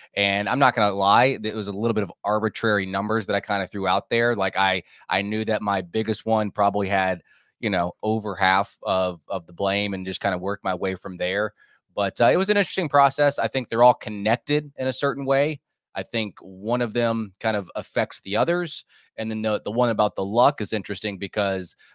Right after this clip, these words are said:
that is almost like outside factors, which is sometimes hard to judge, which, you know, you can't discount by any means, but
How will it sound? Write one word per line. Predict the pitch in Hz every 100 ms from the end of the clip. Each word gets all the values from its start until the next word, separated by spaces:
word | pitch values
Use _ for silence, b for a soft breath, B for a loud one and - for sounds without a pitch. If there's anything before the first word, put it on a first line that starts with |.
| _
that | 113
is | 120 113
almost | 110 101
like | 101 -
outside | 101 104 - 95 82
factors, | - 82 80 87 82
which | 92 -
is | 90
sometimes | - 117 113 110 101 92
hard | - 101 98 90
to | - 85
judge, | 76 90 82 78 78 - b b b 90
which, | 95 90 - - - _ _
you | -
know, | 113 85 -
you | 107
can't | - 123 104
discount | 101 - - 156 127
by | 101 101
any | 98
means, | 92 92 90
but | - 95